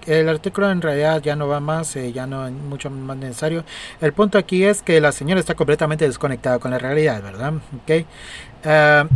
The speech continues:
si tu hijo, si vos sabes como padre que tu hijo es una mierda, ¿por qué vas a dejarlo que sea una mierda? Ese solo es mis dos centavos, ¿verdad? No sé si estoy mal con decirlo. <laughs>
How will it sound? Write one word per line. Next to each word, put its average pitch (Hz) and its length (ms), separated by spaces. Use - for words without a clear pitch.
si 190 180
tu 170 220
hijo, 226 540
si - 160
vos 151 180
sabes 233 340
como 139 200
padre 123 340
que 147 100
tu 135 160
hijo 127 200
es - 100
una 175 180
mierda, 143 480
¿por 160 140
qué 160 140
vas 185 240
a - 20
dejarlo 156 400
que 156 100
sea - 140
una 127 200
mierda? 156 360
Ese 175 220
solo 131 320
es 123 240
mis 143 180
dos 127 160
centavos, 160 480
¿verdad? 123 360
No 143 180
sé 131 160
si 117 140
estoy 117 200
mal 113 180
con 101 120
decirlo. 156 420
<laughs> 143 100